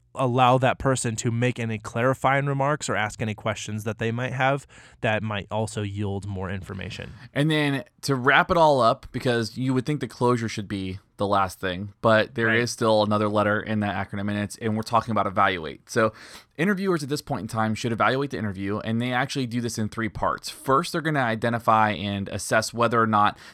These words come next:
Speaker 2: the interviewee's accounts fit the investigation. Does it make sense in the context? B,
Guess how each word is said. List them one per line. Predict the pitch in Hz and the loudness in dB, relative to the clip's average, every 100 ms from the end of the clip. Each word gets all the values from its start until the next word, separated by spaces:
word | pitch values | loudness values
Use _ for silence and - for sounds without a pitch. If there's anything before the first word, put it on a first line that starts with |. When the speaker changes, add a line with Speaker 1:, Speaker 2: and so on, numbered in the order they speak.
| - | -4
Speaker 2:
the | 131 | 0
interviewee's | 135 120 131 127 | 0 0 0 0
accounts | 107 - 120 120 - | -2 -2 0 0 0
fit | - - 127 | -8 0 0
the | 131 | 2
investigation. | 123 110 110 110 98 95 107 110 | 0 2 0 -4 -6 -6 -4 0
Does | 120 131 | 2 0
it | 123 | 0
make | 139 | -4
sense | 123 127 120 113 | -4 -2 -2 0
in | 110 | -2
the | 113 | -2
context? | - 95 90 92 - - - - - - | 0 -2 0 -2 -2 -16 -20 -20 -20 -6
B, | 196 175 127 165 | -2 -2 -2 -6